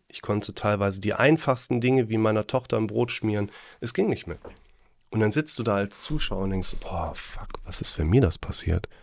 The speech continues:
Wenn jetzt da schon bessere Menschen von betroffen sind, die ins Fernsehen dürfen und ich,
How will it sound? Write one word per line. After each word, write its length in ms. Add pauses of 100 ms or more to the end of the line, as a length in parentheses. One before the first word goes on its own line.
(960)
Wenn 160
jetzt 260
da 320 (100)
schon 420 (640)
bessere 400
Menschen 500
von 200
betroffen 480
sind, 260
die 60
ins 160
Fernsehen 460
dürfen 400
und 260
ich, 260